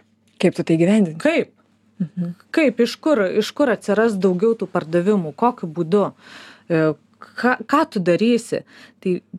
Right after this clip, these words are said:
Speaker 2: čia tas tikslus planavimas ir padeda pasiekti, e, na, išsikeltus tikslus. Tai labai rekomenduoju kelti ne šiaip abstrakčius, e,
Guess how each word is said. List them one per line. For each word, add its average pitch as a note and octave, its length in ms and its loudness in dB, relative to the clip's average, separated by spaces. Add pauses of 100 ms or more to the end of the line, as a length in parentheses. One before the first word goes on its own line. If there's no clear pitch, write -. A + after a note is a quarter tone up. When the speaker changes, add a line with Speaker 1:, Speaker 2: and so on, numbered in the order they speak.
(160)
Speaker 2:
čia F4 220 -2
tas D#4 240 -2
tikslus A#3+ 500 0
planavimas G#3+ 960 0
ir F#3 80 0
padeda A#3+ 560 0
pasiekti, A#3 560 -2
e, F#3 320 0 (500)
na, G#3 600 -2
išsikeltus B3 800 0
tikslus. B3 480 0 (840)
Tai A3+ 120 4 (240)
labai A3 640 2
rekomenduoju F#3 1120 0 (220)
kelti B3 520 0
ne G#3+ 300 2
šiaip C4+ 340 -2
abstrakčius, A3+ 1040 -4
e, F3 720 -2